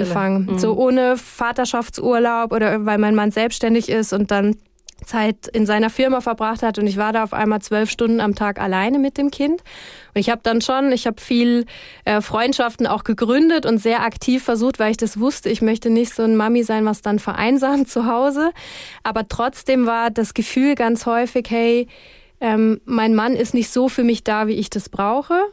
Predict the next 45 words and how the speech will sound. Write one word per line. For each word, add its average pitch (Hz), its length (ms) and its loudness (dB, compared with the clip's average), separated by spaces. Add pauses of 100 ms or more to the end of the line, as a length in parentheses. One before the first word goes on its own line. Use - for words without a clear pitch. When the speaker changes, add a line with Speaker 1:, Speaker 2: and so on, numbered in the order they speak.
Speaker 1:
Und 220 100 0
natürlich 220 320 0
sind 226 180 2
bei 214 100 0
meinem 214 240 2
Mann 214 220 2
umgekehrt 220 500 0
dann 208 120 0
auch 262 160 -4
Verletzungen 254 600 -2
entstanden. 247 640 0
Wir 220 100 0
haben 214 200 2
dann 214 160 2
so 214 300 0 (720)
mehr 220 340 4
uns 220 240 0
gegenseitig 233 640 2
nicht 262 180 2
mehr 269 140 4
so 240 220 2
wertgeschätzt 285 720 0
im 262 140 0
Alltag, 330 580 0 (160)
<laughs> - 220 -2
wie 254 140 2
es 254 160 -4
eigentlich, 254 460 0
wie 233 140 2
wir 247 60 4
es 240 120 -4
eigentlich 247 440 -2
beide 226 280 0
gebraucht 208 460 -2
hätten. 285 180 0
Wir 226 80 0
sind 220 120 0
da 226 120 2
so 214 80 -2
ein 202 60 0
bisschen 233 420 -2 (480)
in 233 80 0
sowas 214 260 0
Negatives 254 600 0
rein. 247 320 0